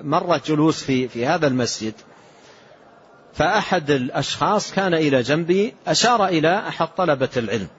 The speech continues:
وكان ماد الرجلين قرب صلاة العشاء، فقال لي: "انظر هذا العمل"، وبعبارة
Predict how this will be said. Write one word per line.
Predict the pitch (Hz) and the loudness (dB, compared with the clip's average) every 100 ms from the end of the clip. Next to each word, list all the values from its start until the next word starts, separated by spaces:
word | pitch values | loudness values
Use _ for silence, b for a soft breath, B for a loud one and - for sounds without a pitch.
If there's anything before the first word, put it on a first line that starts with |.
| - B B B B B B - - - - - | -20 B B B B B B -20 -20 -20 -16 -2
وكان | 147 - 180 196 | -2 0 0 0
ماد | 180 185 170 127 | 2 0 0 0
الرجلين | 123 120 107 98 - - - - - - | 0 0 -4 -8 -8 -16 -20 -20 -20 -4
قرب | 185 208 170 | 2 2 2
صلاة | - 151 165 139 | 0 0 0 0
العشاء، | 95 104 - - - - - - - - - - - - - - - - - - - _ - | -4 -6 -8 -12 -20 -20 -20 -20 -20 -20 -20 -20 -20 -20 -20 -20 -20 -20 -20 -20 -20 _ -20
فقال | - 170 165 170 - 175 214 226 185 | -2 0 2 0 -6 -4 0 2 0
لي: | 165 | 0
"انظر | 208 185 160 | 0 2 0
هذا | 143 139 120 110 110 - - _ _ - | 0 -2 -2 -4 -8 -14 -20 _ _ -4
العمل"، | 143 101 139 175 185 160 139 117 107 110 - - 220 233 - - - - - - - - - 120 | -2 0 0 2 2 2 2 2 -2 -6 -14 -20 -20 -20 -20 -20 -20 -20 -20 -20 -20 -20 -16 -8
وبعبارة | 120 131 131 131 156 160 - | -2 0 2 2 2 0 -2